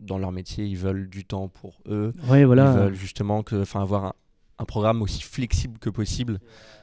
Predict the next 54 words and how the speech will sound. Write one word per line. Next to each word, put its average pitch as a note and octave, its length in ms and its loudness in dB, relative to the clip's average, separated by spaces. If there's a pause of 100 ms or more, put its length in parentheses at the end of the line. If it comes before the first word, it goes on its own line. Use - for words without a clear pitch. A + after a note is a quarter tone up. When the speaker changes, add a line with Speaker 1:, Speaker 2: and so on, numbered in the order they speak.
(140)
Speaker 1:
Donc, G2+ 280 -6
euh, G2 220 2
c'est - 260 0
complètement C3 680 -2
en A#2 40 0
désaccord A#2 420 4
avec G#2+ 200 0
ce - 120 2
que, G#2 380 4
ce - 240 0
que A2+ 100 -4
fait - 140 -6
l'armée, A#2+ 320 0
quoi, G#2 160 -2
Speaker 2:
C'est C3 140 4
un - 20 10
peu A2 60 6
Speaker 1:
finalement. C3 140 8
Speaker 2:
péjoratif C3+ 320 8
Speaker 1:
Donc, F3 60 4
euh, - 40 -4
Speaker 2:
ce - 40 -10
que C3+ 100 6
je B2+ 40 2
dis, D#3+ 100 4
mais A#2+ 280 6
les, A#2 260 6
les A#2 140 6
jeunes B2+ 180 6
gens D#3 140 8
maintenant D3 240 8
veulent, B2 200 6
euh, A#2 300 6
gagner, B2 480 4
euh, A2+ 220 6
dix A#2+ 120 2
mille, D#3+ 240 8
mais C#3 80 6
en A#2+ 60 4
travaillant B2 480 6
trois A#2+ 300 4
heures A#2+ 80 4
par A#2+ 160 2
jour D#3 340 8
et A#2+ 380 8
en A#2 100 6
ayant, C3+ 380 8
euh, A#2 120 10
soixante C3 300 6
jours C#3+ 140 6
de C3 60 6
congé C3+ 280 4
par A#2+ 140 2
an. G2 100 -6